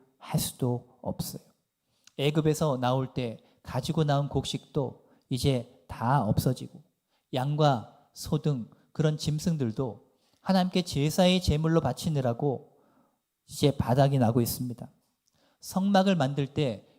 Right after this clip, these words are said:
예물도 많이 바쳤고요. 또, 어, 제물도 많이 바쳤습니다. 한두 명도 아닙니다. 천 명, 이천 명도 아닙니다. 수백만 명이 매일매일 양식을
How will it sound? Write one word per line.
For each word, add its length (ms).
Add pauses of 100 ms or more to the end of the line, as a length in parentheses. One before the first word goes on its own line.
(100)
예물도 460
많이 560
바쳤고요. 640 (640)
또, 440 (340)
어, 100
제물도 480
많이 160
바쳤습니다. 680 (720)
한두 360
명도 260
아닙니다. 560
천 260
명, 140
이천 240
명도 240
아닙니다. 560 (360)
수백만 720
명이 500 (260)
매일매일 920 (1080)
양식을 720